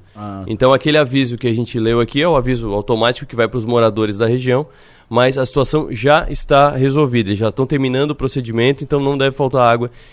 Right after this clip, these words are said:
Speaker 2: em nenhum momento em Criciúma. Daqui a pouco mais informações no quatro oito, o pessoal tá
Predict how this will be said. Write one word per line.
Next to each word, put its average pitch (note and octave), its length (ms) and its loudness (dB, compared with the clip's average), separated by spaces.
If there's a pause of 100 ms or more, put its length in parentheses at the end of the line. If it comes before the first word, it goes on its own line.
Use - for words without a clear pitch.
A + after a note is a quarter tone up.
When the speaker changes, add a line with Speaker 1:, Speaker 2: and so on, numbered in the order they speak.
Speaker 2:
em B2+ 80 -6
nenhum B2+ 300 0
momento C3 420 0
em - 20 -8
Criciúma. A#2+ 480 -2
Daqui A2+ 180 0
a B2+ 60 2
pouco D3+ 220 -2
mais D3 240 4
informações C3+ 720 -2
no A#2 140 -4
quatro A#2 320 2
oito, D3 160 4
o - 40 -12
pessoal B2 300 -2
tá A2 240 0